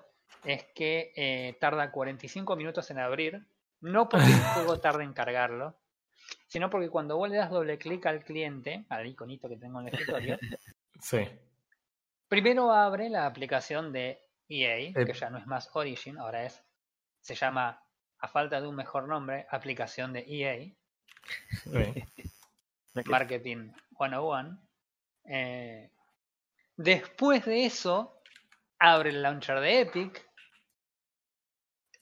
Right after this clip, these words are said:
Speaker 1: ¿Eh?
Speaker 2: Todavía que te
Speaker 1: De-
Speaker 2: regalan el juego, no, no vendrás con un reclamo, ¿no?
Speaker 1: Después, <laughs> después,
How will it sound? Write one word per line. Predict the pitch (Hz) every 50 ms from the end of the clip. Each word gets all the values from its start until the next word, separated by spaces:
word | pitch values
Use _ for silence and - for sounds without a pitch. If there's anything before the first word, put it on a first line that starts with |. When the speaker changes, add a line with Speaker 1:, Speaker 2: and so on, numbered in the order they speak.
| _ _ _
Speaker 1:
¿Eh? | - 113 127 170 214 233 - _ _ _ _ _ _ _ _ _ _ _ _ - - - -
Speaker 2:
Todavía | - 143 139 156 208 233
que | 226 196
te | 160 151
Speaker 1:
De- | -
Speaker 2:
regalan | 131 131 139 156 165 156 139
el | 131 127
juego, | 123 - 143 151 160 156 139
no, | 131 135 139 135 127
no | 127 135 139 135
vendrás | 131 131 135 143 135
con | - 135 127
un | 127 127
reclamo, | 120 117 110 110 135 147 139 117 110 104 104
¿no? | 113 131 139 135 - _ _ _ _ _ _ _
Speaker 1:
Después, | - 165 156 196 208 202 190 220 220 170 -
<laughs> | 214 170 - 185 - - - - 165 170 160 170 170 151 139 - - - 107 120 131 151 160 - -
después, | - 202 190 185 180 190 180